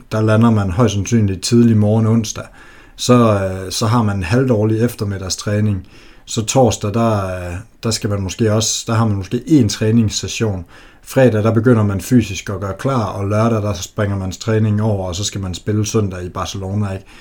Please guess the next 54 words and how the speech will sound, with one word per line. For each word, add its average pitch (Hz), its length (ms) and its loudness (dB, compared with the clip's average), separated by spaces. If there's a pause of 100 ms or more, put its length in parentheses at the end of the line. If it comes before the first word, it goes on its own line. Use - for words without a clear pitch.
(140)
Hvor 117 120 0
man 98 140 0
skal - 180 -8
rejse. 92 340 -6 (1300)
Altså, 120 220 -2
det 117 140 -2
er 110 40 -2
bare, 120 400 0
det, - 220 -12
det 120 180 2 (260)
er 127 40 6
jo 120 80 6
sådan 151 200 4
en 123 180 6
uge, 160 240 6
man 127 180 4
får 131 180 0
en 110 160 0
uge 120 200 4
mere 135 440 4
af 104 180 -6 (400)
senere 131 440 2
hen, 104 320 0
i 120 80 0
stedet 127 340 2
for 113 160 -4
bare 107 360 -4
at 101 60 -8
tage 117 160 -2
den 107 160 -2
kamp 110 320 -4
nu, 113 200 0
og 98 80 -2
så 110 100 -6
få 104 140 -8
det 95 120 -8
klaret, 110 400 -2
og 95 140 -6
så, 104 220 -2 (800)
jamen, 98 180 -8
worst 107 260 -2
case, 98 160 -4
så 101 80 -6
koster - 300 -8
det 87 80 -10
et 85 80 -10
point. 85 220 -10 (200)
Altså, 98 260 -4
eller 90 160 -8
to 90 180 -6
point, 85 240 -10 (140)
eller 90 120 -8
tre 85 260 -8
point. 82 200 -10